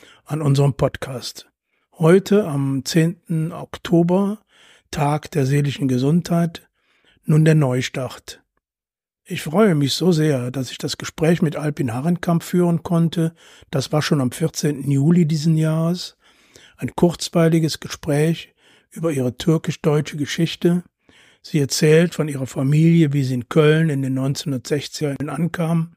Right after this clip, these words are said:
welche große Rolle Musik in ihrer Familie spielt bis heute und davon, wie ihr Leben zwischen Fort und Lebensmitteln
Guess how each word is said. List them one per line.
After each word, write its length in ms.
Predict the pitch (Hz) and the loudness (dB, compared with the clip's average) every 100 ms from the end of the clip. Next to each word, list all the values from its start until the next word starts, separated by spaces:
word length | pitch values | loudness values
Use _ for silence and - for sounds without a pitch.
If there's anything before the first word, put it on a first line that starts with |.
| - | -2
welche 260 | 143 156 | -2 0
große 600 | 139 139 160 - 165 151 | 0 2 2 2 0 2
Rolle 320 | 139 135 143 | 2 0 0
Musik 560 | 143 139 131 175 185 196 | 2 0 2 2 2 -2
in 120 | 170 | -4
ihrer 220 | 165 156 | -4 -4
Familie 480 | 147 165 156 160 156 | -4 -2 0 2 0
spielt 500 | 147 - 160 151 151 160 - _ | -4 -4 -2 -2 -4 -12 -16 _
bis 340 | - 180 - - | -4 -2 -4 -2
heute 560 | 139 156 165 180 190 - _ _ _ | 0 2 0 0 -2 -4 _ _ _
und 220 | - 147 160 | -6 -2 2
davon, 460 | 156 - 170 170 | 2 2 4 4
wie 140 | 156 151 | 4 0
ihr 100 | 139 | 0
Leben 520 | 139 147 160 165 165 _ - - | 0 0 2 0 -2 _ -20 -8
zwischen 400 | - 147 - 127 | 0 0 0 -4
Fort 720 | - 143 180 - - - _ _ _ _ | -2 -2 -2 -4 -10 -14 _ _ _ _
und 240 | - 139 | -8 -6
Lebensmitteln 960 | 160 139 165 - - 160 - 160 156 151 | 0 2 4 2 2 0 2 0 0 -4